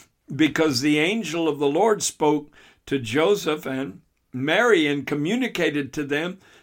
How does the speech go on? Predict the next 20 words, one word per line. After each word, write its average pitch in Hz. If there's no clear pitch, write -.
that 143
his 143
name 196
should 170
be 135
Yeshua, 190
which 139
is 127
the 156
Hebrew 160
word 135
for 139
salvation. 180
And 135
the 139
explanation 147
was, 135
"For 147
he 170
shall 139